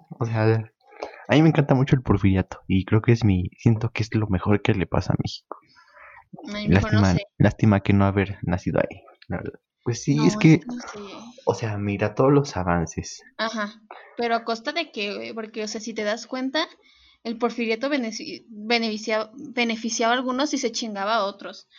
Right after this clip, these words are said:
Speaker 2: O sea, entiendo el, el pedo de, de que, ay, sí, bueno, el, nuevas estructuras bien chidas, calles bien, bien padres, nos dejó,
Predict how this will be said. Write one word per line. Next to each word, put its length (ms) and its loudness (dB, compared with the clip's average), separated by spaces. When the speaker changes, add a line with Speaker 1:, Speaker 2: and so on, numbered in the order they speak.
Speaker 2:
O 80 -6
sea, 80 0
entiendo 400 0
el, 160 0
el 220 -8
pedo 260 -4
de, 280 -8
de 160 -2
que, 500 -2
ay, 220 2
sí, 380 -8
bueno, 360 -8
el, 560 -8
nuevas 920 -6
estructuras 880 -6
bien 220 -6
chidas, 680 -2
calles 400 -6
bien, 500 -6
bien 220 -4
padres, 360 0
nos 140 -4
dejó, 560 -4